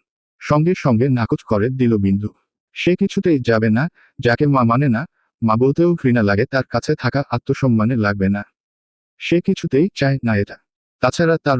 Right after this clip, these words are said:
অন্যায়টা কোথায়? সে তো কিছু করেনি, বাবুর জন্য তার জীবনটা এলোমেলো হয়ে গেল। হঠাৎ করেই অচেনা হয়ে উঠল তার দাদি। রোকেয়া বেগম নাতির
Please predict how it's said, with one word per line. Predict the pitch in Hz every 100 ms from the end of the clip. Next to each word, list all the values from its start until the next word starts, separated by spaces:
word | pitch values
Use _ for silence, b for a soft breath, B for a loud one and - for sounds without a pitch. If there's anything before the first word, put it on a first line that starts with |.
| 120
অন্যায়টা | 123 143 139
কোথায়? | 135 - - - _ _ _
সে | - 175 175
তো | 196
কিছু | - 160 165
করেনি, | 107 104 120 175 b b
বাবুর | 120 113 117 123
জন্য | 127 135 180 -
তার | 151 131
জীবনটা | 123 139 156 185
এলোমেলো | 110 101 120 120 113
হয়ে | 90 95
গেল। | 104 107 - _ _ _ _ _ _ -
হঠাৎ | 135 165 190
করেই | - 131 123 131
অচেনা | 113 127 131 131
হয়ে | 117 127
উঠল | 156 - 160
তার | - 110 104
দাদি। | 101 98 - _ _ _ -
রোকেয়া | 120 139 185 202
বেগম | 156 113 120
নাতির | 139 127 110 123